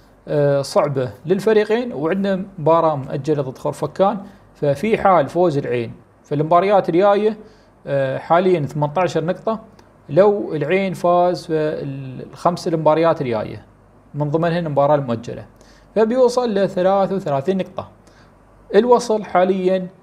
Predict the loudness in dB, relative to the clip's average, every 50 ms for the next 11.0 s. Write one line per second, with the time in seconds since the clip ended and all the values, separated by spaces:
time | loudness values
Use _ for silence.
0 | _ _ -8 -4 -4 -2 -2 -2 0 0 0 0 0 -2 -2 -2 -2 -2 -2 -4
1 | -4 -2 -2 -2 -2 -4 -8 -16 -12 -8 -2 2 2 2 4 2 0 0 2 2
2 | 2 4 4 4 2 2 0 -4 -10 -20 -20 _ _ _ _ _ _ -12 -10 -2
3 | 2 6 6 6 6 6 2 0 0 -4 -6 -8 -10 -16 -10 -6 -4 -2 -2 -2
4 | -2 -2 -4 -6 -6 -6 -12 -6 0 0 0 2 0 -2 -2 -2 0 0 0 -2
5 | -4 -6 -8 -18 -20 _ _ _ _ _ _ _ _ _ 0 2 2 2 0 -4
6 | -6 -4 -4 -4 -2 0 0 0 0 -2 -4 -4 -2 0 0 0 0 -2 -6 -8
7 | -8 -8 -4 -2 -2 -2 -2 -2 -4 -2 -2 -2 -2 -2 -2 -4 -2 -4 -6 -4
8 | -6 -8 -6 -6 -4 -2 -2 -2 -4 -6 -10 -10 -6 -4 -2 0 0 0 2 4
9 | 4 4 6 4 4 4 2 0 -2 -2 -2 -2 0 -2 -2 -2 -2 -2 -2 -2
10 | -2 -2 -6 -8 -6 -6 -8 -8 -8 -6 -2 -2 -2 -2 -4 -6 -4 -4 -4 -6